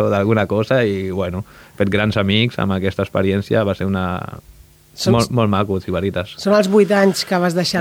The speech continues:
Speaker 1: Exacte,
Speaker 2: l'esquaix, que et vas
Speaker 1: exacte.
Speaker 2: centrar més en
Speaker 1: Amb la
Speaker 2: el
Speaker 1: mus-,
Speaker 2: tema.
Speaker 1: exacte, amb la
Speaker 2: I en aquell moment l'objectiu, les ganes, la il·lusió era poder dedicar-se al món de la música,
Speaker 1: Sí,
Speaker 2: o
Speaker 1: sí, sí,
Speaker 2: sí?
Speaker 1: com tot somiador, i tant, i tant. <laughs> Sempre, bé,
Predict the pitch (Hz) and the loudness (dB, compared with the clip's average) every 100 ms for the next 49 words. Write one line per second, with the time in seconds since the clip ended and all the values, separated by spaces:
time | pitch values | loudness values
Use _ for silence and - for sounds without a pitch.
0 | 95 95 196 202 233 - 175 165 160 104 | 0 0 2 0 -2 -4 0 0 2 0
1 | - 196 180 170 165 156 160 156 101 98 | 0 0 0 0 0 -2 -2 0 2 2
2 | 95 98 82 139 98 92 - 95 87 92 | 2 0 -2 -6 -6 -6 -4 -6 -4 -6
3 | 87 85 95 - 226 196 196 185 220 208 | -6 -8 -12 -6 2 4 4 4 6 6
4 | 202 247 202 165 175 - 185 208 226 202 | 6 4 2 0 -2 0 4 6 6 2
5 | 185 175 175 156 165 180 214 190 175 170 | 2 0 -2 -2 0 4 4 4 2 2
6 | 160 208 208 175 160 170 175 160 151 151 | 2 2 2 0 -4 -4 -2 -2 -2 -4
7 | 170 175 - 160 156 151 151 151 208 277 | -4 -4 -2 -4 -2 -4 -4 -2 -2 -2
8 | - 113 107 113 131 117 98 - 123 110 | 0 2 4 4 4 2 2 2 4 2
9 | 90 104 98 110 104 104 110 120 127 117 | 0 0 0 0 2 4 4 6 6 4
10 | 98 104 117 101 107 110 113 123 151 135 | 2 0 2 2 2 2 2 4 4 4
11 | 127 117 123 117 - 110 107 120 - - | 2 0 0 0 2 2 0 -4 -12 -18
12 | - - - - 135 | -18 -20 -20 -2 2